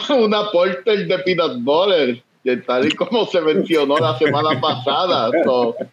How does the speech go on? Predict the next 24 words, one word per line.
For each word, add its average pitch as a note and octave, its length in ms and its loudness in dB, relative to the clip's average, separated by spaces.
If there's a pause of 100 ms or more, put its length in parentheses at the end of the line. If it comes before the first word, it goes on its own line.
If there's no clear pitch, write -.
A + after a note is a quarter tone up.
(240)
conseguí C3 460 0
una D#3+ 240 -2
porter D#3+ 560 0
de, C#3 600 2
<laughs> - 0 -
de G#3+ 480 -2
peanut D#3 400 0
butter D3 460 2
para B2 140 0
gozar. A#2+ 540 -2 (680)
Ah, D#3 1000 2
nada, E3+ 540 0
seis D#3+ 300 0
punto F3+ 480 0
ocho F#3 280 0
de F3 120 2
gozadera, F#3 1120 2 (520)
este, B2+ 1040 0 (680)
una D#3 280 0
porter D#3+ 400 -2
de D3+ 100 0
peanut D3 420 -2
butter. F3 560 2 (200)
Ah, B2+ 440 2